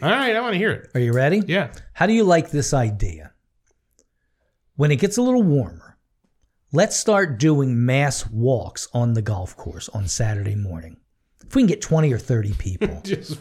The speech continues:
Speaker 1: walk.
Speaker 2: go for a walk on the and, and dare them to throw us off.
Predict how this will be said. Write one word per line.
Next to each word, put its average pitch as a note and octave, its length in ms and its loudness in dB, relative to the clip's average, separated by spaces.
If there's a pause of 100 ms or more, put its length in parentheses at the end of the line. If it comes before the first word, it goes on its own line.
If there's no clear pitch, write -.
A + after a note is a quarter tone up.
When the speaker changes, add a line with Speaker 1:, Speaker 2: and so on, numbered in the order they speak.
Speaker 1:
walk. - 320 -8
Speaker 2:
go D4+ 140 4
for D#4 180 2
a C4 60 8
walk G3 540 4
on F3 160 4
the F#3+ 280 0
and, A3 140 2
and A#3+ 300 4
dare D4+ 260 6
them A#3 220 4
to F#3 60 4
throw A#3 320 6
us A#3+ 120 2
off. A#3+ 680 2